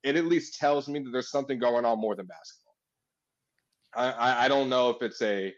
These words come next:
character thing. I don't know if it's a, in practice, he's not knowing the plays. It's something like that, 'cause there's rookie Omax Prosper, veteran minimum, Markieff Morris, Dwight Powell, all are getting more minutes than him. So it's,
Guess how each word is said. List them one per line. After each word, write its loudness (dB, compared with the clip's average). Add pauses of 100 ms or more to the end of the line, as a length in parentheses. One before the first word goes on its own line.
(560)
character 0
thing. 2
I 2
don't 2
know 4
if 0
it's -2
a, -4 (160)
in -4
practice, 0
he's -6
not -2
knowing 0
the -8
plays. -2 (200)
It's 0
something 0
like 0
that, 0
'cause -12
there's 2
rookie 0
Omax -2
Prosper, -2 (360)
veteran 0
minimum, -2
Markieff 0
Morris, 2
Dwight 0
Powell, -2
all 4
are 4
getting -2
more 0
minutes -10
than -20
him. -20 (320)
So -2
it's, -4